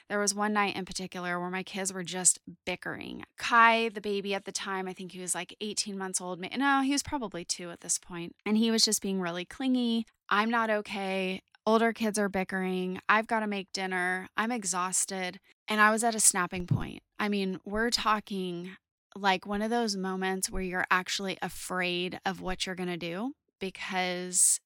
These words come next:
you are so overwhelmed and emotionally not okay. I was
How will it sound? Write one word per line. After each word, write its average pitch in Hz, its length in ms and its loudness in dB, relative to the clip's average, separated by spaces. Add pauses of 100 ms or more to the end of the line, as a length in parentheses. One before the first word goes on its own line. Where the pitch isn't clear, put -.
(220)
you 196 240 -2
are 185 220 2
so 190 960 4 (320)
overwhelmed 208 960 2 (320)
and 185 580 -4 (400)
emotionally 208 800 0
not 185 300 0
okay. 185 720 -4 (280)
I 208 220 8
was 269 220 4